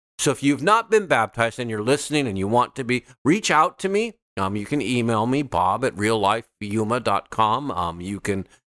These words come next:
text me, call me, call the church office, and we'll get you on that river baptism on October twenty-third,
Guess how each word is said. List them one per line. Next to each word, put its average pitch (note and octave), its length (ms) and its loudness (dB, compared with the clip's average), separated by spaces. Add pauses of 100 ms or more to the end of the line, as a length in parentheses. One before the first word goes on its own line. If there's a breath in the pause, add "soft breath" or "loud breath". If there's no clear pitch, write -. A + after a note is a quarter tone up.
(140)
text - 340 -4
me, C#3 160 -2
call A#2+ 340 0
me, C#3+ 200 -4
call B2 260 0
the B2 80 -12
church B2+ 320 -2
office, B2+ 460 0
and A2 280 -2
we'll A#2 120 2
get C3 320 -2
you B2+ 120 -2
on A2 280 0
that G#2 280 -4
river A2+ 300 0
baptism G#2 600 -4
on F#2 120 0
October F2+ 440 -2
twenty-third, G2+ 720 -2